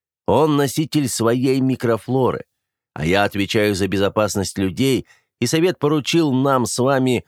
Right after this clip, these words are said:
выработать меры защиты. Я не могу вам запретить проведение эксперимента, но не могу и позволить делать это в медблоке станции. Салом, профессор начал раздражаться. Я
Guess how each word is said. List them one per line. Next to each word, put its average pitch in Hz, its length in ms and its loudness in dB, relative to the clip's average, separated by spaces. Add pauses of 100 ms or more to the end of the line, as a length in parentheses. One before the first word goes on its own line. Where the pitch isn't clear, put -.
(140)
выработать 120 760 0
меры 123 320 0
защиты. 113 720 -2 (540)
Я 120 520 2
не 120 120 0
могу 127 420 0
вам 87 220 0
запретить 82 520 -4
проведение 107 560 0
эксперимента, 135 840 0 (320)
но 170 120 0
не 175 100 2
могу 170 260 2
и 160 160 0
позволить 139 840 0
делать 127 380 0
это 113 300 2
в 87 120 -6
медблоке 101 720 -2
станции. - 680 -6 (400)
Салом, 101 720 0 (500)
профессор 143 480 -4
начал 113 320 -2
раздражаться. 92 760 -4 (460)
Я 87 320 0